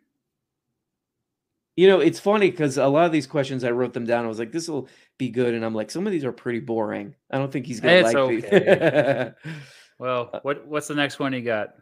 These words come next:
Speaker 1: Uh, I was just, actually, this one, it might be fun. Who's the worst figure in Amer-, in a, a U-, U S history?
Speaker 2: Oh,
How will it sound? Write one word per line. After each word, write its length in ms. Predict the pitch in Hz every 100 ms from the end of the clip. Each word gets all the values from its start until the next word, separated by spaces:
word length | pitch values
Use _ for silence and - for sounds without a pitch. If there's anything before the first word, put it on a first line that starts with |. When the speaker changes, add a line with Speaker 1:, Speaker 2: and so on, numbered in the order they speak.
| _ _ 151
Speaker 1:
Uh, 400 | 160 165 170 156
I 80 | 170
was 140 | 185
just, 160 | 226 220
actually, 480 | 175 214 - 143 139
this 200 | 165 170
one, 140 | 156
it 100 | 127
might 220 | 110 110
be 100 | 117
fun. 320 | 107 110 117 120
Who's 320 | 143 180 175
the 120 | 180
worst 560 | 135 120 139 139 - -
figure 440 | 139 127 117 120
in 100 | 117
Amer-, 180 | 110 110 -
in 160 | 110
a, 280 | 113 107 107 110 76 71
a 40 |
U-, 260 | 113 113 - - -
U 260 | 120 123
S 140 | 113 -
history? 560 | 110 - - - - _ _ _ _ _ _ _ _ _ _ 110
Speaker 2:
Oh, 400 | 160 156 78